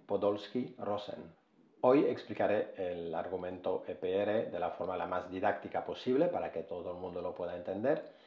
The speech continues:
No utilizaré la forma original de mil novecientos treinta y cinco, sino una forma un poco simplificada, pero equivalente.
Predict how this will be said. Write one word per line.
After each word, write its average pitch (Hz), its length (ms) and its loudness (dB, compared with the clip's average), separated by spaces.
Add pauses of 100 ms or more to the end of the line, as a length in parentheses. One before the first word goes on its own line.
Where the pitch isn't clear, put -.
(480)
No 127 120 4
utilizaré 127 580 6
la 95 140 4
forma 101 280 0
original 104 420 0
de 90 100 0
mil 90 120 -4
novecientos 92 560 -4
treinta 95 300 0
y 101 60 -2
cinco, 127 300 2
sino 117 280 0
una 104 180 2
forma 107 520 0
un 101 120 -8
poco - 240 -4
simplificada, 85 800 -4 (560)
pero 101 300 2
equivalente. 87 680 -2